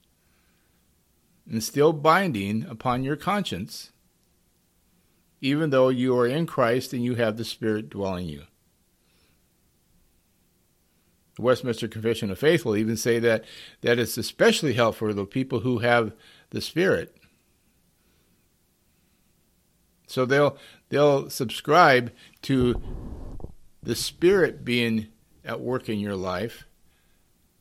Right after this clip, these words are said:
but the law being the restraining force. So it's the Spirit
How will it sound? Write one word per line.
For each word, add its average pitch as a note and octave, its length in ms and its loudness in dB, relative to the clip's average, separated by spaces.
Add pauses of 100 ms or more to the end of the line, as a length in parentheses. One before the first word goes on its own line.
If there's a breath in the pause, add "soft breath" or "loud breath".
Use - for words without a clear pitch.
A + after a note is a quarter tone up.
(120)
but A#2+ 200 -6
the A#2+ 100 -2
law D3 380 4
being A2+ 420 -2
the G#2 140 -4
restraining G#2+ 640 -6
force. - 600 -14 (2750)
So A#2 180 0
it's A2+ 120 -4
the G#2+ 80 -6
Spirit D3+ 560 4